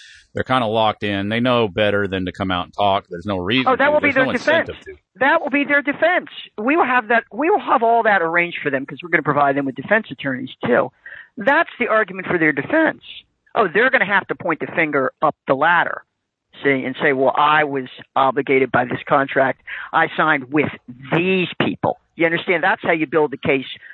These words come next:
Speaker 2: going right on up the pyramid. And they will, they'll roll over in a heartbeat, these people.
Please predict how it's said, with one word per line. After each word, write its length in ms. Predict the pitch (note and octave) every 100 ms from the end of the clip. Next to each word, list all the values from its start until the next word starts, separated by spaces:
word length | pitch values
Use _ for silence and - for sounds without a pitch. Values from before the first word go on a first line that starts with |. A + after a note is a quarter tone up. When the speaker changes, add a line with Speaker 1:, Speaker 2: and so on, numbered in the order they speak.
| - -
Speaker 2:
going 180 | D3+
right 220 | C#3+ D3 C3+
on 100 | C3+
up 140 | -
the 60 | - -
pyramid. 360 | G#3+ E3 A#2 - _ _ _ _ _ _ _ _ _ _
And 160 | D#3+ D#3+
they 120 | F#3+
will, 260 | E3 D#3+ C#3+
they'll 240 | E3+ D#3+
roll 320 | D3+ D#3+ D3
over 260 | D3+ C#3 B2+
in 60 | A2
a 160 | A#2+
heartbeat, 480 | D3 C3+ - G#2+ G#2+ -
these 180 | C3 -
people. 560 | - A#2+ - - -